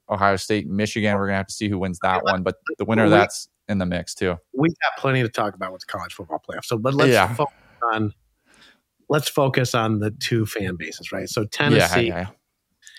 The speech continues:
Speaker 2: has awakened this year.
Speaker 1: Yeah.
Speaker 2: Goalpost in the river, the security guy dancing, you know, just, and, and just the relentlessness of the silly, the vol-, what do they call the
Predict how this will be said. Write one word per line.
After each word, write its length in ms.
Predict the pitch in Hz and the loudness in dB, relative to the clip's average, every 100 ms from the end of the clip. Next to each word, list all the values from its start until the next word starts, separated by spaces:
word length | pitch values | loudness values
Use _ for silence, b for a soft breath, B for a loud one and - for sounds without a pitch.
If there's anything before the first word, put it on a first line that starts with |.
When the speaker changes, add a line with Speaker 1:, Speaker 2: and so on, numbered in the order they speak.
| B - | B 0
Speaker 2:
has 120 | 143 | 2
awakened 920 | 143 127 135 139 135 - 104 90 73 - _ | 2 2 2 2 0 -2 -2 -4 -10 -20 _
this 280 | 113 104 - | -4 -2 -2
year. 160 | 107 92 | -2 4
Speaker 1:
Yeah. 280 | 123 123 92 - - _ _ 165 | 4 4 0 -16 -20 _ _ 2
Speaker 2:
Goalpost 540 | 165 165 147 143 143 | 2 4 4 4 2
in 100 | 135 | 2
the 80 | 113 | 4
river, 640 | 120 120 120 117 113 - | 2 2 2 2 0 -2
the 600 | - - - - - 113 | -10 -10 -12 -20 -8 -8
security 640 | - - 107 - 143 139 123 | -6 -6 -2 2 4 2 2
guy 380 | 123 117 117 120 | 2 2 2 0
dancing, 800 | 113 113 113 117 120 117 117 113 _ - | 0 0 0 -2 -2 0 0 -4 _ -4
you 100 | 143 | 0
know, 180 | 135 131 | 2 2
just, 320 | 127 139 - B B B _ | 0 -2 -4 B B B _
and, 140 | 175 185 | -2 2
and 100 | 190 | 4
just 200 | 254 247 | 4 4
the 80 | 214 | 4
relentlessness 800 | 151 131 131 131 123 - 117 - | 4 4 2 0 -2 0 0 0
of 320 | 113 107 98 _ _ | 0 0 -4 _ _
the 100 | 120 | -4
silly, 380 | 113 - 135 135 | -2 2 2 2
the 200 | 120 120 | 0 -2
vol-, 600 | 98 117 120 131 - 127 | 0 2 2 2 -4 -6
what 160 | 160 202 | 0 2
do 80 | 220 | 4
they 100 | 156 | 2
call 220 | - 113 | 2 0
the 240 | 110 107 | 0 -4